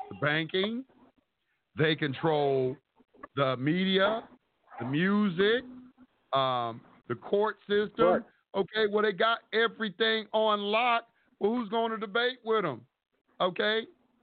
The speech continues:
Speaker 1: But now I gotta understand, well, how did that happen? Well, number one is because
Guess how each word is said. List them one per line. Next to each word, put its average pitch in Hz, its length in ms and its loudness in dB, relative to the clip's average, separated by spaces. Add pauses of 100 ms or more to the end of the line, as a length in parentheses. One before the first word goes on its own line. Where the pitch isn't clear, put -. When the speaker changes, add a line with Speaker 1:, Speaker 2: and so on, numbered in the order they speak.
(320)
Speaker 1:
But 170 140 0
now 240 200 4
I - 20 2
gotta 214 240 0
understand, 208 280 -4
well, 196 100 -2
how 226 240 -2
did 214 160 -4
that 220 320 -2
happen? 147 420 -4 (840)
Well, 143 160 0
number 175 240 0
one 214 480 2 (100)
is 175 180 0
because 175 460 0